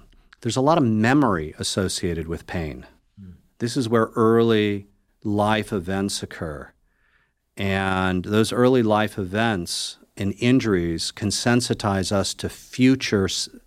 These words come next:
Speaker 1: vulnerability. So I was in a car ac-, bad car accident when I was sixteen. Uh, fortunate to walk away from it, got bad whiplash. If I get stressed,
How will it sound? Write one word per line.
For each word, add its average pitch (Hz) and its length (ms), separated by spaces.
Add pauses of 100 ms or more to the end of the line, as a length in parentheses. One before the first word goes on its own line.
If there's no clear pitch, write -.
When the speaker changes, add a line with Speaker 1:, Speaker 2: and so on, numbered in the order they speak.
(120)
Speaker 1:
vulnerability. 95 960 (840)
So - 160
I 104 140
was 127 160
in 104 80
a 101 40
car 107 380
ac-, 87 260
bad 98 220
car 101 260
accident 87 460
when 92 120
I 82 60
was 82 160
sixteen. 117 800 (640)
Uh, 82 600
fortunate 120 520
to - 100
walk 90 300
away 110 240
from 120 300
it, 113 200
got 92 240
bad 95 300
whiplash. 92 640 (1800)
If 135 180
I 127 180
get 113 220
stressed, - 720